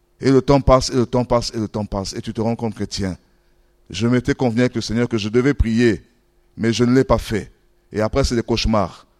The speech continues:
On se lève le matin de mauvaise humeur. On se lève, on commence à chercher où est le sorcier, où est ceci, où est cela. Bien-aimé, non. La réalité, c'est que nous avons négligé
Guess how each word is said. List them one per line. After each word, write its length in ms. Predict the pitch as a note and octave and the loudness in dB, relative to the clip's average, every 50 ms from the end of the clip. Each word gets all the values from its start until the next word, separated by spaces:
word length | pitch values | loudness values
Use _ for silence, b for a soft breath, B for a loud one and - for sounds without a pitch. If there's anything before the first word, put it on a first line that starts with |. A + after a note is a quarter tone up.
| _ _ _ - | _ _ _ -8
On 100 | - A2 | -8 -6
se 120 | - - | -2 0
lève 260 | A#2+ A#2+ C3 C3+ B2 | 2 4 4 2 4
le 80 | A#2+ B2 | 2 2
matin 280 | A#2+ A#2 A2+ - C3 B2+ | 2 0 0 0 0 0
de 80 | A#2+ | 2
mauvaise 340 | A#2+ B2 A#2+ A#2+ C3 A2+ G#2+ | 2 0 2 0 0 0 0
humeur. 320 | B2 B2 B2 A2+ G2+ E2+ - b b b b b | 0 0 2 0 0 -2 -4 b b b b b
On 120 | - A#2 | -8 -6
se 120 | A#2 - B2+ | -4 0 2
lève, 180 | C3 C#3+ C3+ C3 | 2 2 2 2
on 60 | B2+ | -2
commence 280 | - C3 C3+ C3+ C3 - | -4 -4 -6 -4 -4 -4
à 80 | B2 | -4
chercher 300 | A#2+ - B2 A#2+ - C#3 | -2 -2 -4 -2 -2 -4
où 160 | C3+ A#2 C3+ | -2 -2 -2
est 40 | C#3 | -2
le 100 | C3 C3+ | -2 -2
sorcier, 500 | B2 - C#3 B2+ - - A#2 B2 A#2 G2+ b b b | 0 0 -2 -2 -2 -2 -2 -2 -2 -2 b b b
où 120 | G2+ C3+ | -2 0
est 40 | C#3+ | 0
ceci, 260 | C#3 - C3 - C3 | 0 -2 -4 -4 -6
où 180 | C#3 B2 C#3 C#3+ | -6 -4 -2 -2
est 40 | C#3 | -2
cela. 300 | - B2 B2+ A#2+ G#2+ G2 | -2 -2 -2 -2 -2 -2
Bien-aimé, 360 | G2+ A#2 A#2 A2+ A2 A2+ A2+ | -2 -4 -4 -4 -4 -4 -4
non. 280 | A#2 B2 B2 A#2 F#2+ - _ _ _ _ _ _ _ _ - | -2 0 -2 -2 -2 -6 _ _ _ _ _ _ _ _ -10
La 160 | - A#2 A#2+ | -6 -6 -4
réalité, 380 | A#2 A#2+ B2 B2 A#2+ - C#3 C3+ | -2 -2 -2 -2 -2 -4 -4 -4
c'est 160 | - - A#2 | -4 -4 -4
que 80 | - A#2 | -4 -4
nous 160 | B2 A#2+ A2 | -4 -2 -4
avons 160 | A2 A2 A2+ | -2 -2 -2
négligé 540 | G#2 G#2 G2 E2+ G2 F#2+ F2 - F#2+ F2 | -4 -4 -6 -6 -8 -8 -8 -8 -8 -8